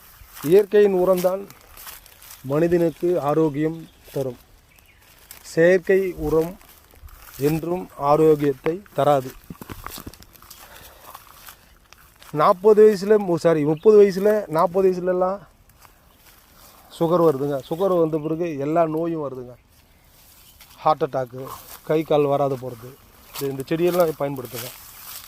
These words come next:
மக்களே, தயவு செய்து இந்த செடியெல்லாம் விவசாயத்திற்கு இயற்கை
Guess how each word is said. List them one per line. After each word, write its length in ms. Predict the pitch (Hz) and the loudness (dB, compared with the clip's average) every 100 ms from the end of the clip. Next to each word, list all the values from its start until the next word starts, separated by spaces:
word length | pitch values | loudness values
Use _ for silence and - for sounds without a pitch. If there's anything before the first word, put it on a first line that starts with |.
| - - - - - _ _ - - - - - - | -20 -20 -20 -20 -20 _ _ -20 -20 -20 -20 -20 -10
மக்களே, 300 | 135 165 165 175 - _ _ _ _ | -4 2 2 0 -6 _ _ _ _
தயவு 340 | 127 147 185 190 180 | 0 2 2 0 -2
செய்து 300 | 185 180 196 202 - - _ _ 143 | -2 -2 -6 -8 -20 -20 _ _ -10
இந்த 100 | 156 160 | -8 -6
செடியெல்லாம் 500 | 170 180 175 180 180 - 147 | -2 -2 0 -4 -6 -12 -10
விவசாயத்திற்கு 600 | 156 165 160 147 143 156 151 | -6 -4 -4 -6 -14 -10 -8
இயற்கை 300 | 156 160 | -8 -6